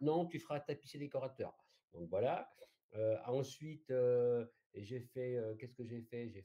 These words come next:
fait, euh, euh, vendeur, euh, sur les marchés, euh, vendeur en magasin, euh, serveur en pizzeria. Euh, qu'est-ce que j'ai fait ? J'ai travaillé dans une imprimerie, euh, j'ai travaillé dans une usine, euh,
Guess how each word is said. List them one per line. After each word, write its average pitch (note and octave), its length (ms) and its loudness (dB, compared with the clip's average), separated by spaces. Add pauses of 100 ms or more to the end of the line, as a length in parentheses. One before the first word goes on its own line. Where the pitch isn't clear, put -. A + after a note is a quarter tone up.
fait, G#2+ 180 -4
euh, E2+ 720 -8 (460)
euh, - 260 -6
vendeur, B2+ 560 4
euh, F#2+ 180 -2
sur A2+ 160 -6
les A2 80 2
marchés, C#3+ 720 -2 (420)
euh, F#2+ 140 -8
vendeur B2 400 0
en A#2+ 60 2
magasin, B2 960 0 (380)
euh, G2+ 840 -6
serveur B2+ 480 -4
en A#2 80 0
pizzeria. A#2 1040 -2 (460)
Euh, F2 180 -10
qu'est-ce B2+ 320 -2
que B2+ 100 -4
j'ai B2 140 0
fait ? B2 240 -6
J'ai G#2+ 80 -10
travaillé A2 200 -2
dans G2 100 -2
une G2+ 180 -4
imprimerie, D#3 920 0 (420)
euh, F#2+ 220 -8
j'ai F#2+ 100 -20
travaillé G2 240 -8
dans F#2+ 80 -10
une B2+ 160 -2
usine, C#3+ 540 -4
euh, G#2+ 360 0